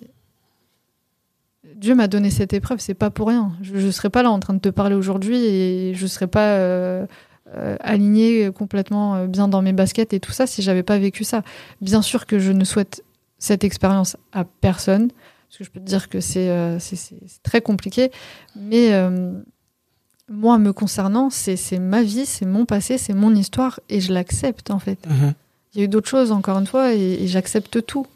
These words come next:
Speaker 1: J'accepte tout, parce que Dieu me l'a, me l'a donné. C'est, c'était pour moi me réformer. C'était pour
Speaker 2: Mhm.
Speaker 1: moi, euh, en tirer, euh, une sagesse, tu vois.
Speaker 2: Mhm.
Speaker 1: Et c'est ce qui me permet de, justement, aujourd'hui, comme tu dis, de, de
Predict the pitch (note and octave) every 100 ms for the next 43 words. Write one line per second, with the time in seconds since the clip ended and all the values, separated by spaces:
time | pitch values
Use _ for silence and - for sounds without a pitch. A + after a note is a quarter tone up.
0 | _ F#3+ F#3 G#3+ - G#3+ C#4 B3+ F#3 -
1 | G3 F#3 A3+ A3 F#3+ F#3+ F#3+ F3+ F#3+ G#3+
2 | C#4+ - _ _ _ _ _ _ - -
3 | G3+ F#3+ - F#3+ A3+ A3 G3+ F#3+ F#3+ A3
4 | A3 G3+ F#3 F#3+ G3+ G#3 G#3 - _ _
5 | _ - G3 F#3+ D#3+ D#3+ - G#3+ A3 G#3+
6 | F#3+ F#3 - - _ G#3 - G3 G3 G#3+
7 | G3 F#3 G#3 G3 G#3+ G#3 A3+ - - -
8 | F#3+ F3+ _ _ _ D#3 C#3 D3 D3+ _
9 | _ - G3 F#3 F#3 - - F#3 F3 F3+
10 | G#3+ A#3+ G3 F3+ F3+ F3 F3+ G#3 G#3+ F3+
11 | F#3 A3 A#3+ F3+ - F#3+ A3 G3 F#3 F3+